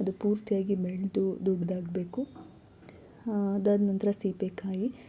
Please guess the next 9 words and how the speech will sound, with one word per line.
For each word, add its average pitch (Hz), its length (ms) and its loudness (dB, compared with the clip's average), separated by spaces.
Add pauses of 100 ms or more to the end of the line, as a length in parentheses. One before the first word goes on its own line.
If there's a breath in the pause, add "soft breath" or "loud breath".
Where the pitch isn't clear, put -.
(260 loud breath)
ಸೀಬೆಕಾಯಿ 247 460 4
ನಾರ್ಮಲ್ 208 420 2
ಸೀಬೆಕಾಯಿ 202 520 0
ಕೂಡ 190 200 -6
ಇದೆ, 180 380 -2 (260)
ಇದು 196 140 2
ಸ್ವಲ್ಪ 196 280 -2
ದಪ್ಪ 180 320 -4
ಆಗಬೇಕು. 180 560 -4